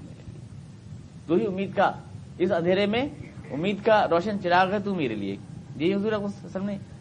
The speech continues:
اس، اس معنی میں بولا۔ "امن یجیب المضطر اذا دعاہ ویکشف السوء۔"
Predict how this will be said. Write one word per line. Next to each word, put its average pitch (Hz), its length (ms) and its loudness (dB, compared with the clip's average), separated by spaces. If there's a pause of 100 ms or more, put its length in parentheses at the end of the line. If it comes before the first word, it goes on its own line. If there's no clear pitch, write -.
(300)
اس، 160 180 -2
اس 151 160 -2
معنی 180 180 2
میں 208 100 -2
بولا۔ 214 200 0 (460)
"امن 170 240 2
یجیب 220 380 2
المضطر 247 360 4
اذا 226 280 6
دعاہ 202 200 4
ویکشف 208 400 -4
السوء۔" 220 360 -2